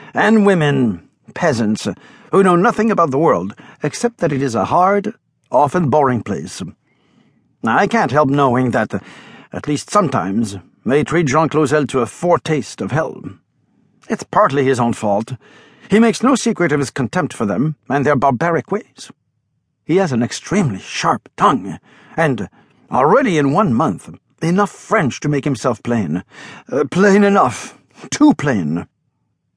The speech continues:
"Then he's intelligent." "Too intelligent for his good," Vincent said dryly. "He works hard, does he?" "At certain things. He won't stick at what bores him.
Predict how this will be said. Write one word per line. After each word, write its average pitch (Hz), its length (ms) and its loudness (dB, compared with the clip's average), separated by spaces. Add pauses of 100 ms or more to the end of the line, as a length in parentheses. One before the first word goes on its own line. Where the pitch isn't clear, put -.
(120)
"Then 147 800 2
he's 143 280 2
intelligent." 175 800 -2 (1000)
"Too 143 160 0
intelligent 151 520 2
for 151 120 2
his 143 160 0
good," 135 380 -4 (720)
Vincent 113 480 -2
said 101 200 -4
dryly. 92 500 -6 (1000)
"He 185 100 4
works 185 280 4
hard, 127 560 -2
does 131 200 2
he?" 147 280 0 (1300)
"At 143 300 0
certain 110 400 -2
things. 247 540 -2 (760)
He 202 100 4
won't 269 300 4
stick 233 200 -2
at 156 100 0
what 147 180 0
bores 147 240 2
him. 87 300 -4